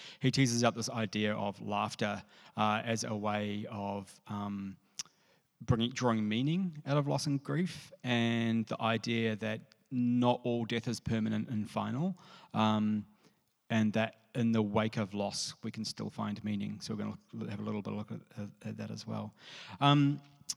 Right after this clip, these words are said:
so lots of us who were raised in particular Christian cultures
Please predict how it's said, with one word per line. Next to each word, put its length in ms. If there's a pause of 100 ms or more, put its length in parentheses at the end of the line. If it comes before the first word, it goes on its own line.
(180)
so 280 (800)
lots 380
of 100
us 320 (920)
who 200
were 100
raised 300
in 80
particular 520
Christian 380
cultures 540